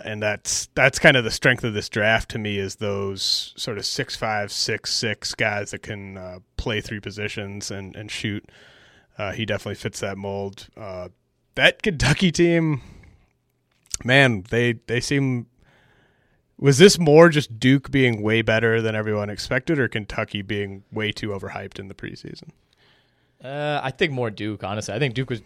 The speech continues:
Speaker 2: Duke just looked more ready. I mean, it's kinda cliche to say, but, I mean, this was, they traded baskets the first, like, three possessions, and then from then on, it was all Duke. And, like, I just, Kentucky just wasn't getting the same shots. I mean, Duke was just,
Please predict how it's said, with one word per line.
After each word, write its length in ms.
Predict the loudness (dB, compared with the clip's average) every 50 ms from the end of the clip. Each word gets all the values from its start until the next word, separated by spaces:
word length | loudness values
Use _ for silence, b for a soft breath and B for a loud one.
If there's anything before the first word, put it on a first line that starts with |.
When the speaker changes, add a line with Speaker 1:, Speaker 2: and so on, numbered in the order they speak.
| -10 -8
Speaker 2:
Duke 260 | -8 -8 -8 -10 _
just 200 | -12 -12 -10 -6
looked 240 | -4 -4 -4 -4 -4
more 160 | -4 -4 -4
ready. 300 | -4 -4 -6 -8 -8 -8
I 40 | -10
mean, 100 | -8 -8
it's 160 | -8 -10 -8
kinda 200 | -6 -6 -6 -4
cliche 380 | -4 -6 -8 -4 -4 -4 -4 -4
to 80 | -6
say, 320 | -8 -8 -6 -4 -2 -2 -2
but, 280 | -4 -4 -4 -4 -4 -6 -8 -12 -18 _ -10
I 40 |
mean, 100 | -6 -4
this 120 | -4 0 0
was, 360 | 0 0 0 -2 -6 -10 -12 b b b b b b b b b b b b b b
they 120 | -6 -6 -4
traded 320 | -2 0 0 2 2 2
baskets 400 | 2 2 2 2 2 -2 -4 -4
the 80 | -6 -4
first, 260 | -2 -2 -2 0 0
like, 140 | -2 -4 -4
three 180 | -4 -4 -4
possessions, 500 | -4 -4 -4 -6 -4 -2 -2 -4 -4 -4
and 120 | -4 -4 -2
then 180 | -2 -2 -4
from 180 | -4 -6 -4 -2
then 140 | -2 -2 0
on, 320 | 0 -2 -2 -4 -6 -8 -10
it 80 | -10 -10
was 140 | -8 -6 -6
all 140 | -6 -6 -6
Duke. 300 | -6 -8 -8 -8 -8 -8
And, 100 | -4 -4
like, 240 | -4 -4 -6 -12 b b b b b b b b b b b b -2
I 60 | -2
just, 160 | -2 -2 -4
Kentucky 320 | -4 -2 0 0 0 0 -2
just 120 | 0 0
wasn't 240 | 0 0 0 0 0
getting 200 | 2 0 0 0
the 60 | -2
same 240 | -2 -2 -2 -2 -2
shots. 360 | -2 -2 0 0 0 0 -2
I 40 | -4
mean, 100 | -6 -4
Duke 240 | -4 -4 -4 -6 -8
was 120 | -8 -6
just, 220 | -6 -6 -8 -8